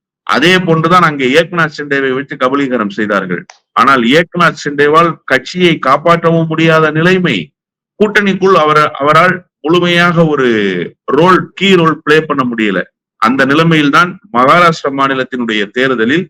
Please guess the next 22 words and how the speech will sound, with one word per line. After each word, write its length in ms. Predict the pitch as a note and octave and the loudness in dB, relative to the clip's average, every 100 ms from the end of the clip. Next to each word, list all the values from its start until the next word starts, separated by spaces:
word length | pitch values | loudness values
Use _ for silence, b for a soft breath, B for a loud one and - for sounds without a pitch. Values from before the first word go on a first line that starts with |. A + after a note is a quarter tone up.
| _ _ _ _ _ | _ _ _ _ _
எப்படியும் 500 | A#2+ C#3+ F3+ F#3 F#3+ | -2 0 2 2 0
படுதோல்வியை 600 | E3 D3+ F3 E3+ D#3 D3 | 0 2 4 2 0 -2
சந்தித்து 400 | A#2+ C3 D3 C#3 | -2 -4 -4 -4
விடுவோம், 380 | C3 A#2+ A#2+ A2 G2 | -2 2 2 0 0
எனவே 340 | A2+ C#3+ E3 D#3 | -2 0 0 2
வேறு 320 | B2+ E3 D#3+ D3 | 2 2 4 4
ஏதாவது 460 | D3+ D#3 E3 E3+ D#3 | 4 4 2 2 0
யுக்திகளை 520 | C#3 - D#3+ C#3+ D3 | -4 -4 -4 -2 -2
கையாள 340 | C#3+ C3+ C3+ | 0 2 2
வேண்டும். 220 | B2+ B2 | 2 0
இப்ப 120 | A#2+ G#2 | -2 0
ஜார்க்கண்ட்ல 500 | B2+ D3+ D3 C#3+ C3 | 0 0 -2 -4 -2
ஒரு 140 | A#2+ | -2
யுக்தியை, 340 | A#2+ - D3 B2 | -4 -4 -4 -2
மோசமான 520 | B2 C#3 D3 C#3+ D#3 | -2 -4 -4 0 0
யுக்தியை 340 | D3 B2+ - B2 | 0 -4 -6 -4
கையாண்டிருக்கிறாங்கல்ல, 840 | B2 B2+ B2 A#2 A2 G#2+ G#2+ G#2+ | 0 2 0 -2 -2 -2 0 -2
ஜனநாயகத்தை 720 | F#2+ A2+ C3 C#3 C3 B2 A2+ G#2 | 0 0 2 2 2 -2 -6 0
காலில் 380 | A#2 B2+ B2 | 2 2 0
போட்டு 220 | - G#2+ G2 | -4 -10 -8
மிதிக்கிற 380 | G2+ A2 G2+ F#2+ | -8 -6 -4 -2
வேலையை, 360 | G#2 F#2+ E2 | -2 0 -4